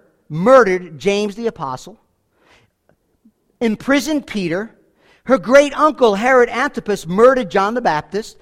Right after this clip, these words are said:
and her great-grandfather Herod the King killed all the children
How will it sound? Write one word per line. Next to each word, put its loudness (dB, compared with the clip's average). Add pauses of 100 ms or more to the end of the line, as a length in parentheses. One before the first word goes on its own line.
(180)
and -2
her 0
great-grandfather 0
Herod 2
the -6
King -6 (240)
killed -2
all 4
the -8
children -6